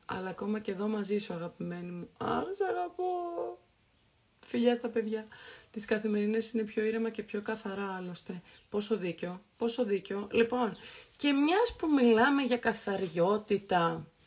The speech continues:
από τη φίλη τη Δέσποινα που το είπε, εσύ καθαρίζεις το πρόσωπό σου.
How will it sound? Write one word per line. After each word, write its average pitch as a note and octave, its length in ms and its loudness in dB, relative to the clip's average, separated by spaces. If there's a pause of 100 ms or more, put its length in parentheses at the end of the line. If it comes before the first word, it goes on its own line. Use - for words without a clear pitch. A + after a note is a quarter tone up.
(560)
από F#3+ 260 2
τη G#3 120 -4
φίλη A#3 400 2
τη G#3 120 -6
Δέσποινα F#3+ 640 0
που F3 140 -8
το E3 220 -2
είπε, E3+ 720 0 (840)
εσύ A#3+ 400 6
καθαρίζεις F#3 680 2
το E3+ 100 -2
πρόσωπό E3 560 6
σου. - 220 -4